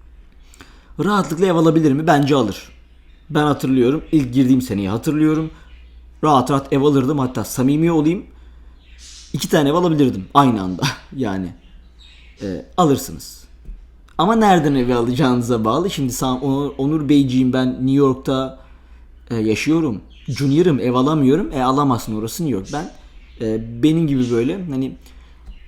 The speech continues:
metropol şehirlerden, San Francisco downtown, işte New York'un bilmem nesi, buralardan, Chicago'dan falan değil de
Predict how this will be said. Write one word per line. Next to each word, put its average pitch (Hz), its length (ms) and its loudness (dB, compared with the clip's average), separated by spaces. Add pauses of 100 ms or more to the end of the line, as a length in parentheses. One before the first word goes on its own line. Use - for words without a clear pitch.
(280)
metropol 139 760 0
şehirlerden, 135 760 -2
San 120 300 -8
Francisco 127 600 -8
downtown, 123 500 -4
işte 113 220 -8
New 120 160 -2
York'un 127 400 0
bilmem 120 380 -4
nesi, 127 260 -8
buralardan, 139 420 -4
Chicago'dan 131 540 -6
falan 139 320 -6
değil 135 200 -4
de 254 160 -10